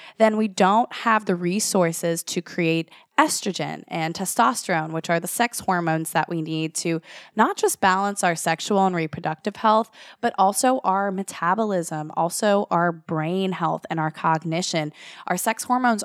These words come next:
aren't just associated with the reproductive system. They're absolutely necessary to be balanced in the system.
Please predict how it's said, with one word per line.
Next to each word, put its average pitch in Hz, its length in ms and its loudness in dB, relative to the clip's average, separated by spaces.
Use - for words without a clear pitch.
aren't 185 220 -2
just - 280 0
associated 160 720 -4
with 156 240 -6
the 165 100 -2
reproductive 151 640 -8
system. 160 440 -8
They're 160 100 -4
absolutely 170 720 -2
necessary 156 760 -2
to 196 100 0
be 190 300 4
balanced 156 720 0
in 175 140 -4
the 165 80 -4
system. 156 640 0